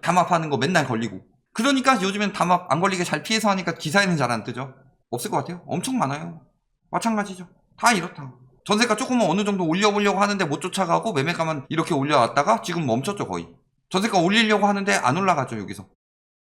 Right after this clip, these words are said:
매물 어때요? 어이, 트림 들어온다니까. 호재가 떴네? 집값 더 오르겠네? 싶으면은 왜 그런 호재가 떴는데 최근 매물이 늘어날까요? 쭉 빠지다가. 트림이 호재가 아니죠. 호재라고 하기엔 이미 예전부터 계획이 되어 있었던 거고,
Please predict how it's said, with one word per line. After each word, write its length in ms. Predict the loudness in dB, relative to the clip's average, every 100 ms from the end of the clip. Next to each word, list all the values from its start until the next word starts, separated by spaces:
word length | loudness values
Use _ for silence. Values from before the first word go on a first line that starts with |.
| -2
매물 400 | 2 4 2 -2
어때요? 320 | -6 -2 -2 -4 -14 _ _ 2
어이, 300 | 2 2 0
트림 240 | -2 -2
들어온다니까. 680 | -2 -4 -2 -4 -4 -8 -10 -14 -8
호재가 280 | -2 0 2
떴네? 460 | 2 0 -2 -8 -12
집값 300 | -2 0 2
더 100 | 2
오르겠네? 720 | 4 4 4 4 2 0 -10
싶으면은 580 | -10 -4 2 2 4 4
왜 400 | 6 4 2 -6
그런 240 | -2 2 4
호재가 300 | 4 2 2
떴는데 280 | 0 0 -2
최근 260 | -2 0
매물이 340 | 0 0 -2 -4
늘어날까요? 480 | -4 -4 -6 -8 -12 -18 -20 _ -2
쭉 300 | 2 2 2
빠지다가. 480 | 0 -2 -8 -12 -20 _ _ _ -6
트림이 300 | -4 -2 -2
호재가 340 | -2 -4 -2
아니죠. 380 | -2 -4 -8 -12 _ _ _
호재라고 440 | -2 2 4 4 4
하기엔 460 | 4 2 0 -2 -2
이미 260 | 2 6
예전부터 420 | 6 4 0 -2
계획이 340 | -2 2 0 0
되어 300 | 0 2 2
있었던 380 | 0 -4 -4 -4
거고, 400 | -2 -4 -4